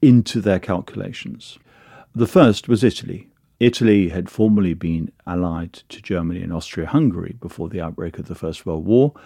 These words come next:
but in May nineteen fifteen committed itself to the Entente side.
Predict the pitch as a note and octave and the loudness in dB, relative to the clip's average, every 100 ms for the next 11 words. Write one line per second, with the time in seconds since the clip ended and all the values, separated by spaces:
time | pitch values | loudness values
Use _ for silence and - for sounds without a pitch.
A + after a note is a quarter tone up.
0 | - - - - G#2 A#2 B2+ - G#2 F#2+ | -20 -20 -20 -12 0 4 4 4 2 2
1 | - A2 G#2 G#2+ G#2 G2 G2 - F#2+ - | 0 0 2 4 4 4 2 0 -6 -6
2 | F#2 - F2 F#2+ G2+ F#2 B2 G#2+ F#2+ F2+ | -10 -8 -8 -6 -6 2 2 2 -4 -8
3 | - G2+ F2+ F2 - F#2+ F#2+ F2+ F#2 - | -8 -6 -6 -8 -10 -8 -6 -4 -6 -6
4 | F2+ E2+ - E2 D#2 G2+ | -8 -8 -8 -8 -8 -12